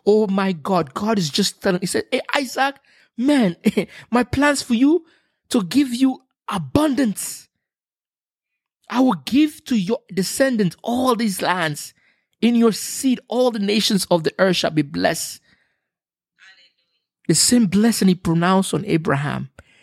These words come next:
is the same blessing on Isaac. And because Abraham obeyed my voice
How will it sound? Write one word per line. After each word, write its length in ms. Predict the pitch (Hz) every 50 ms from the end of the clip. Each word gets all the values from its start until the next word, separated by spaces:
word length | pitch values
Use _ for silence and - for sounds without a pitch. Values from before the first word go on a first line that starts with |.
| _ _ _ _ -
is 140 | 151 143
the 80 | 143 143
same 320 | 135 - - 185 180 170
blessing 480 | 151 160 160 165 180 170 - - - 151
on 120 | 135 123 -
Isaac. 580 | - 143 147 135 - - 143 - - - - - _ _ _ _ _ _ _ _ _ _ _ _ _ _ _
And 140 | - 175 170
because 360 | 160 165 - - 208 190 - -
Abraham 400 | 208 202 175 156 190 196 185 185 -
obeyed 420 | 170 165 151 - 185 185 185 165
my 140 | 165 170 165
voice 540 | 151 147 156 160 175 185 190 - - - -